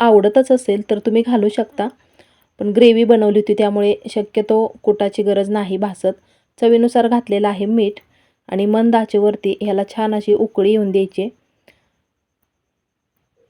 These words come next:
एक पाच ते सात मिनिट यावरती झाकण न ठेवता अशीच भाजी मी शिजवून घेतलेली आहे. आणि भाजीला बघा दाटसरपणा किती आलाय.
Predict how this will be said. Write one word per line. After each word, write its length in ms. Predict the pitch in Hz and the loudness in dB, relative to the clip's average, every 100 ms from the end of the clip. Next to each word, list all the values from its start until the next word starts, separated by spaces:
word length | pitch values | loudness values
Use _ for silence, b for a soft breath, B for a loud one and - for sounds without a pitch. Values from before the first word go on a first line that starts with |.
| _ _ - | _ _ -10
एक 160 | 233 - | -10 0
पाच 240 | 254 254 - | 0 0 2
ते 80 | 262 | 2
सात 300 | 262 240 226 | 2 0 0
मिनिट 300 | 220 220 233 | 0 0 2
यावरती 380 | 214 214 214 | 2 2 -2
झाकण 400 | 214 247 240 208 | 0 0 0 -2
न 100 | 214 | 0
ठेवता 400 | 220 247 214 202 - | -2 -2 -4 -4 -4
अशीच 320 | 220 240 233 | -2 -2 -2
भाजी 280 | 254 240 208 | -2 0 0
मी 120 | 214 233 | -2 -2
शिजवून 380 | 247 190 202 | -2 -2 -2
घेतलेली 400 | 220 240 214 180 | 0 -2 -2 -2
आहे. 220 | 196 190 202 b b b b _ | -2 -4 -8 b b b b _
आणि 220 | 185 190 | -6 -4
भाजीला 360 | 208 220 208 208 | -2 0 0 0
बघा 220 | 214 196 | 0 0
दाटसरपणा 600 | 180 190 - 190 190 190 | -2 -4 -4 -6 -4 -4
किती 220 | 190 202 | -6 -4
आलाय. 220 | 190 175 | -2 -2